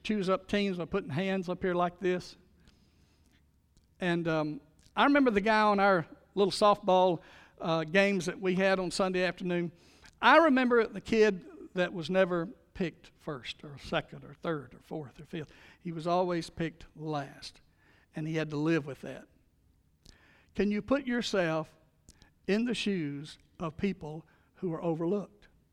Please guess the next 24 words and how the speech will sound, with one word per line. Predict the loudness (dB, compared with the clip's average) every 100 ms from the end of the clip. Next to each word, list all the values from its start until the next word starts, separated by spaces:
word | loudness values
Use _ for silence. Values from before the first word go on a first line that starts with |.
| _ _ _ _ _ _ _ _ _ _ _ -6
Can | -4
you | 0
put | 4 4 4
yourself | -2 2 2 2 -2
in | -4 -6
the | -4
shoes | -4 -2 -2 -6
of | -10 -4
people | -4 -2 0 -2 -4 -18 -20 -6
who | -2 0
need | 2 2 -2 2
one | 4 6 6 2 -2
act | 0 0 0 -10
of | -4 -4 -4
kindness | -10 -4 -2 -2 -4 -6
in | -6
their | -4 -2
life | 2 2 0 -6 -20 -20 0
that | 0 2
might | 4 8 8 6 0
be | 0 2 2
the | 2
very | 6 6 6
gold | 4 8 10 12 10 8 6 4